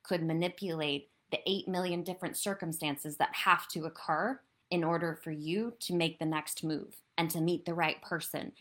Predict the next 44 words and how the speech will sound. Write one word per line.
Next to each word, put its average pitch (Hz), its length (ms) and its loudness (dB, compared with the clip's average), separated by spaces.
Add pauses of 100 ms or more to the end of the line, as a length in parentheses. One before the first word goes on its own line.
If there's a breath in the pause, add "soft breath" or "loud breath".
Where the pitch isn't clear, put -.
(160 soft breath)
and 160 120 0
to 175 100 -2
align 170 460 6
with 160 140 -2
the 170 80 2
right 160 260 6
energy. 143 480 0
Think 262 160 6
about 277 280 8
everything 226 500 2
that 196 140 2
had 175 300 2
to 170 60 0
happen 220 580 2 (300 loud breath)
just 202 380 2
for 233 140 -2
you 208 540 0
to 202 100 -2
be 175 240 0
here - 500 -4 (340)
in 196 180 4
this 185 260 0
moment, 156 420 2 (260 soft breath)
just 214 220 4
for 277 100 2
you 240 200 0
to 214 140 -2
be 185 160 0
living 190 360 2
the 165 80 -2
life 156 380 6
that - 140 -4
you're 151 160 -4
living, 147 260 -2
just 202 280 0
for 269 100 0
you 220 200 0
to 208 220 -2
have 170 160 0
met 180 220 4
your 156 160 -8 (180)
friends, 160 480 6
your 160 200 2
partner. - 720 -4